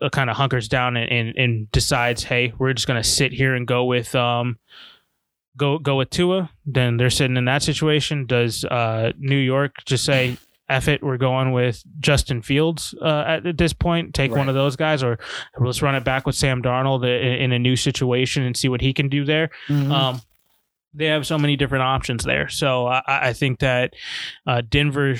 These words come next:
Speaker 1: uh, kinda being in that running for Deshaun Watson kinda doesn't, it, not that it doesn't make sense. Obviously, they want a new quarterback and they, and they could give up something for him. But, uh, when you're looking at th-, this situation, I, I just think that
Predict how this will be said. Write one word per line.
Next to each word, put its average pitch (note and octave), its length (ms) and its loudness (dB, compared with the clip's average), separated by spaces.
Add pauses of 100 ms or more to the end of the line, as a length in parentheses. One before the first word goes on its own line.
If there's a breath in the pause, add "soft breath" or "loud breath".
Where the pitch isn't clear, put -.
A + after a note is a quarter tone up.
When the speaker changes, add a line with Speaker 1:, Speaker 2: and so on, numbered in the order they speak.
(120)
Speaker 1:
uh, A#2 260 0
kinda C3+ 200 0
being C3 240 0
in A#2+ 120 2
that A#2 180 0
running B2 260 2
for A#2 260 0
Deshaun A#2+ 320 0
Watson A#2+ 320 0
kinda A#2 240 -2
doesn't, B2 380 0
it, D#3+ 160 0 (140)
not E3+ 240 2
that D3+ 100 -2
it C#3 40 0
doesn't C3 200 2
make A#2 160 0
sense. - 420 2
Obviously, C3 460 0
they B2 120 2
want A#2+ 180 0
a A#2 40 2
new A#2 140 2
quarterback A#2 540 0
and A#2 100 -2
they, A#2+ 60 0
and A#2+ 100 0
they A#2 120 2
could B2 340 0
give A#2 180 0
up A#2 160 0
something A#2 320 0
for C#3 260 0
him. A2+ 140 -2 (400 loud breath)
But, B2 300 2 (120)
uh, A2+ 400 0
when C3+ 200 0
you're B2+ 80 2
looking A#2+ 260 2
at A2+ 220 0 (180)
th-, C3+ 180 2
this C3+ 220 2
situation, A#2 580 0
I, B2 380 0
I C3 40 2
just B2 280 0
think A#2 220 0
that A#2 260 0